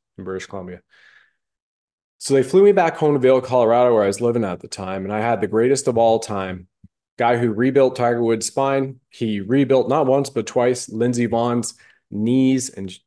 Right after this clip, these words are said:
each time she went out, crushed it, got the gold medals, right? World Alpine Ski Championship and Olympian, Lindsey Vonn, Team America. When they looked at my M R Is,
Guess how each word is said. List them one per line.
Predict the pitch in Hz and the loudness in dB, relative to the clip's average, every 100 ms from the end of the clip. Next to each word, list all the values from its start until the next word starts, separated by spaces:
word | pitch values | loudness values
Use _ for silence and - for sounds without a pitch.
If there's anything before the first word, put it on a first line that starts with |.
| _ - | _ -6
each | 135 - | -6 -6
time | 127 120 123 123 | -4 -2 0 0
she | 117 123 | -2 -4
went | 107 113 | -2 -2
out, | 117 117 - - _ _ _ | 0 -2 -4 -18 _ _ _
crushed | - 131 120 - - | -2 0 0 -2 0
it, | 120 104 85 _ _ | 2 0 -6 _ _
got | 104 90 | -6 -6
the | |
gold | 95 113 127 | -2 -2 0
medals, | 151 139 90 - | 2 2 0 -4
right? | 107 113 131 _ - | -4 -2 -2 _ -20
World | - 104 117 120 120 - _ | -10 -2 0 0 -2 -12 _
Alpine | - 101 110 120 117 110 | -8 -6 -4 -4 -4 -4
Ski | - 117 117 110 | -6 -4 -4 -4
Championship | - 113 113 113 104 - 120 117 | -4 -4 -2 -4 -6 -2 -2 -2
and | 110 | -4
Olympian, | 110 113 110 107 95 95 - | -4 -4 -4 -4 -6 -8 -12
Lindsey | 104 101 95 104 | -10 -8 -8 -6
Vonn, | 123 117 92 90 _ _ _ - | -4 -4 -6 -12 _ _ _ -10
Team | 104 | -6
America. | 113 123 127 127 85 - _ _ _ _ _ _ _ _ _ | -4 -2 -2 -2 -12 -14 _ _ _ _ _ _ _ _ _
When | 120 131 | -2 2
they | 165 | 6
looked | 165 180 185 | 6 6 6
at | 151 | 4
my | 127 127 | 4 2
M | 127 | 2
R | 120 110 131 143 98 98 | 2 2 4 4 2 0
Is, | 123 - - | 0 -4 -8